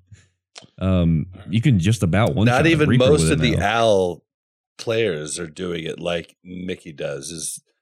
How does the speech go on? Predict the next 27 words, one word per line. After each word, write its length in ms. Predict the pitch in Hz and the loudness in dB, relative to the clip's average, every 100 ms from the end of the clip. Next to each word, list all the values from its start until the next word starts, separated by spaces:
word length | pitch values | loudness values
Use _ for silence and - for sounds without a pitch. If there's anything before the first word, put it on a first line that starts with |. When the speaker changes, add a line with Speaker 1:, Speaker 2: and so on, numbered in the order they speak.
| _ _ _ _ | _ _ _ _
Speaker 2:
kinda 220 | 139 123 | 0 0
my 120 | 110 104 | 0 -2
point. 380 | - 107 80 | 2 2 2
Like, 320 | 85 95 - - | -2 -2 -4 -12
it's 260 | 95 - | -10 -2
literally, 360 | 131 147 135 117 | 0 0 -2 -4
you 100 | 110 | -2
don't 220 | 117 117 | 2 2
even 180 | 107 90 | 0 -4
see 500 | - - 104 104 95 | -6 -4 -4 -4 -6
the 400 | 80 87 82 82 | -8 -8 -8 -8
left 420 | 78 87 92 - | -6 -2 -2 -4
click 380 | - 110 104 _ | -4 -4 -4 _
because 380 | 90 - 98 87 | -20 -8 -6 -4
the 260 | 92 85 - | -8 -10 -8
animation 600 | 98 107 101 95 87 82 | -6 -4 -2 -4 -4 -8
cancels 480 | - 87 82 - 76 | -6 -6 -6 -10 -10
it 160 | 78 - | -10 -8
so 260 | - 87 | -4 -6
fast. 640 | - 78 69 - - - - _ _ _ | -6 -8 -8 -10 -10 -12 -20 _ _ _
So 180 | - 113 | -2 2
that's 300 | 120 151 - | 2 0 0
what 120 | 117 | 0
I'm 120 | 98 | 0
talking 360 | - 107 82 80 | -2 -4 -4 -6
about. 280 | 76 71 - | -8 -8 -4
Like, 280 | 92 73 | -6 -6